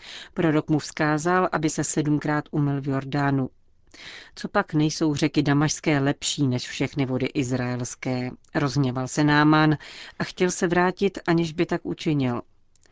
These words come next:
Tento muž, dodal papež, očekával nějaký spektákl.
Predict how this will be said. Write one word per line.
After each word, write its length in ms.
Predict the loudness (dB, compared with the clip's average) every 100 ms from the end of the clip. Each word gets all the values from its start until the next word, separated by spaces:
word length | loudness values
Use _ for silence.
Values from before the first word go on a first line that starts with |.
| -18 -18 -18
Tento 300 | -4 -2 2
muž, 440 | 2 2 0 -8 -10 -2
dodal 300 | 0 2 0
papež, 540 | -2 -2 -2 -2 -4 -8
očekával 760 | -4 -4 -4 -2 0 0 0
nějaký 400 | 2 0 -2 -6
spektákl. 840 | -8 -8 -8 -4 -2 -2 -2 -4